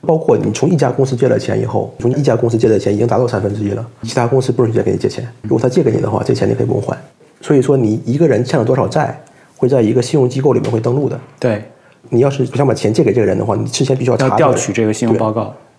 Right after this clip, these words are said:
Speaker 1: 看那人如果超过的话，你不应该把钱借给他。
Speaker 2: 嗯，嗯，嗯。
Speaker 1: 这也是一个保护措施。在这个三重监管之下吧，可能会越来越少了。
Speaker 2: 嗯。
Speaker 1: 哪怕是你以前借的债，然后你借债这个利息超过百分之二十的话，可以不用还的。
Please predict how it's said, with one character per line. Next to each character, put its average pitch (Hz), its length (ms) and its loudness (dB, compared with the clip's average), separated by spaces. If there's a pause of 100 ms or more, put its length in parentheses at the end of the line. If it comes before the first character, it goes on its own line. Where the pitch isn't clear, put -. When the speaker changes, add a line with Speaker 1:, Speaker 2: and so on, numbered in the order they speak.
Speaker 1:
看 - 100 -2
那 139 80 4
人 113 140 4
如 131 60 2
果 123 80 2
超 120 120 -2
过 131 140 2
的 123 80 0
话， 113 180 0
你 - 60 0
不 113 100 -2
应 110 60 0
该 104 80 0
把 - 80 -2
钱 104 160 -2
借 107 80 2
给 113 100 -2
他。 110 120 -10
Speaker 2:
嗯， 113 280 2
嗯， 101 260 -2
嗯。 104 80 -4
Speaker 1:
这 98 100 4
也 117 60 4
是 120 100 2
一 113 120 2
个 120 80 2
保 117 200 0
护 123 120 0
措 123 220 0
施。 120 220 -6 (260)
在 156 140 0
这 143 160 2
个 131 100 2
三 151 320 0
重 117 240 -2
监 139 180 2
管 - 160 0
之 113 120 -4
下 143 180 -2
吧， - 180 -2
可 - 60 -4
能 110 100 -2
会 120 120 2
越 110 80 4
来 107 100 2
越 117 100 2
少 117 180 -6
了。 - 40 -12 (140)
Speaker 2:
嗯。 - 60 -20 (240)
Speaker 1:
哪 127 120 0
怕 160 140 0
是 160 100 0
你 151 120 4
以 117 60 2
前 104 220 -2
借 147 100 2
的 113 120 2
债， 95 360 -4
然 113 140 -2
后 123 60 2
你 113 40 2
借 120 140 2
债 131 140 4
这 117 80 2
个 117 80 0
利 131 120 2
息 120 140 -4
超 117 140 -2
过 120 80 2
百 107 80 0
分 117 80 -2
之 123 40 0
二 123 140 0
十 - 140 -4
的 117 80 0
话， 110 80 0
可 - 100 -6
以 - 60 -2
不 - 100 -2
用 104 80 -4
还 - 180 -10
的。 110 80 -14